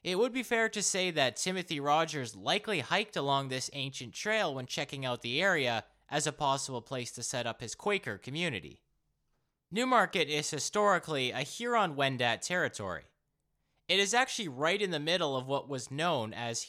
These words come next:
Huronia. The Huron-Wendat nation partnered with the French in the fur trade back in the sixteen hundreds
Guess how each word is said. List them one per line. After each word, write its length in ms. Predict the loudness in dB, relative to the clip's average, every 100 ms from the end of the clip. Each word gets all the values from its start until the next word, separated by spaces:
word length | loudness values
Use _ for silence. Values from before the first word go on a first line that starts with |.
| -2
Huronia. 560 | 2 2 2 -2 -4 -8 _ _ _ _ _ _ _ _ _ _ -8
The 100 | -8
Huron-Wendat 880 | -6 0 2 2 0 0 2 2 2
nation 420 | 0 0 -2 -4 2
partnered 440 | 2 4 0 -4
with 140 | -6
the 80 | -8
French 420 | -6 0 0 -2
in 60 | -6
the 80 | -8
fur 260 | -4 -4
trade 440 | -2 -2 -2 -2 4
back 260 | 4 4
in 60 | -2
the 80 | -4
sixteen 460 | -6 -6 -8 -8
hundreds 500 | -4 -6 -4 -6 -8